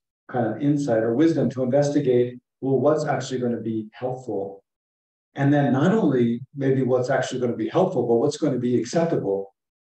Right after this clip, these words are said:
especially when it involves another person. What's gonna be ex-, what are they gonna perceive as helpful? Because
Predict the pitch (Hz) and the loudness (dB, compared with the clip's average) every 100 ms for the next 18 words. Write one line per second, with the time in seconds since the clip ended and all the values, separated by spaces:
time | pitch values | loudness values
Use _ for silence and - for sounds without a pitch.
0 | - - 165 - 143 131 127 117 120 120 | -10 0 0 2 2 2 2 2 4 2
1 | 120 117 120 - 123 120 170 180 - _ | 0 0 0 0 -2 -2 -4 -6 -10 _
2 | _ _ _ - 175 175 165 139 135 131 | _ _ _ 0 0 2 0 2 2 2
3 | - - - - - - - 120 156 180 | 0 -4 -10 -12 -12 -16 -14 -2 0 2
4 | 196 139 123 170 190 151 123 - 123 - | 2 0 2 4 4 2 0 -2 -6 -2
5 | 139 127 - _ - 123 - 131 131 - | 0 2 -2 _ -4 -4 0 0 0 -4
6 | - - _ _ _ _ _ _ _ 135 | -12 -18 _ _ _ _ _ _ _ -2
7 | 147 131 - - - | 2 2 0 -8 -16